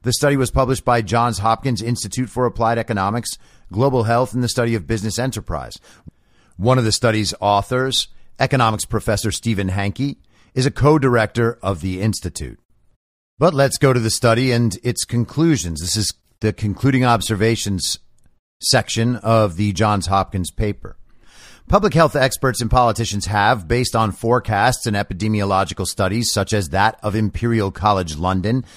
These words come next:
that's Neil Ferguson in twenty twenty, who said everybody was gonna die and then broke the lockdown measures to go have his extramarital affair across town when everybody else had to stay at home.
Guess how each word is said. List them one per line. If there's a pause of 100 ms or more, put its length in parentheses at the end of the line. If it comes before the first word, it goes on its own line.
(160)
that's
Neil
Ferguson
in
twenty
twenty,
who
said
everybody
was
gonna
die (480)
and
then
broke
the
lockdown
measures (420)
to
go
have (320)
his
extramarital
affair (380)
across
town (220)
when
everybody
else
had
to
stay
at
home.